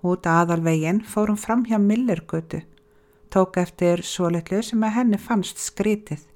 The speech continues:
Klukkan átta fjörutíu og fimm sá hún lítinn strák standa úti í skó og sokkalaus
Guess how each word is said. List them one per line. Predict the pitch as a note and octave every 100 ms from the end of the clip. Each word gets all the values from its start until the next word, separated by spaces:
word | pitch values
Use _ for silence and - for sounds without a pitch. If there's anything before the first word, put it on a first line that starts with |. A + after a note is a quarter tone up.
| _ _ _ _ _ _ _ _ -
Klukkan | - G#3+ A3+
átta | A#3+ C4 -
fjörutíu | C4+ C4 B3+ -
og | B3
fimm | - F3+ F3
sá | G3 - G3+
hún | G3 F#3+
lítinn | G3 G3 A3+
strák | - G3 F3 D#3+ E3
standa | - - F3+ G3+ F#3+
úti | F3 E3 F3+
í | -
skó | - E3+ E3 F#3+
og | G3 F#3
sokkalaus | - A3+ - F3 E3 F3